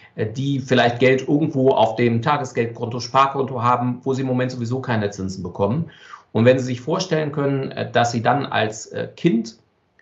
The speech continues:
Geld geschenkt bekommen, ist das natürlich der leichteste Weg, um Eigenkapital aufzubauen. Der andere Weg ist, selber ansparen. Äh, der dauert oft etwas länger und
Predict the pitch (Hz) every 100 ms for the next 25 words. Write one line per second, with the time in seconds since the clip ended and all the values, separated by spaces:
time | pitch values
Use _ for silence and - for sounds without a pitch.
0 | _ - 117 135 135 131 143 165 - 165
1 | 156 147 143 123 127 - 131 135 120 113
2 | 107 123 - - 110 113 110 107 - 95
3 | 98 101 95 98 98 - 87 - 85 -
4 | - _ _ _ - - - - _ _
5 | - 131 135 131 131 - _ _ _ _
6 | - 151 220 196 208 220 208 - - _
7 | _ _ - - - 117 165 120 127 208
8 | - 90 101 127 165 - - - _ -
9 | 120 110 156 170 175 180 175 170 - 160
10 | 139 139 143 117 - - - - 143 143
11 | 143